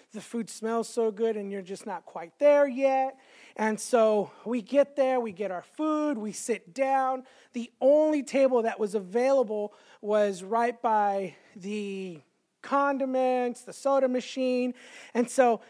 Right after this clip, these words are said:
my wife and I were sitting at a table just like this. The condiments are right behind her. And this woman, let's say this is my wife right here, this woman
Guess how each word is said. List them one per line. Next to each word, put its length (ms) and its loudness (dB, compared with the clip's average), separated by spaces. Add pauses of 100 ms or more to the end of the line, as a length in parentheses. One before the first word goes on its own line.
my 180 4
wife 340 8
and 140 4
I 140 4
were 120 2
sitting 260 -6
at 100 2
a 60 0
table 300 0
just 320 2
like 200 4
this. 480 0 (560)
The 80 -8
condiments 520 -2
are 80 -4
right 220 -4
behind 400 -6
her. 220 -8 (360)
And 180 -2
this 200 -2
woman, 420 0
let's 160 -2
say 140 0
this 200 -8
is 60 -12
my 140 -6
wife 260 -4
right 140 -8
here, 120 -8
this 280 -12
woman 340 -2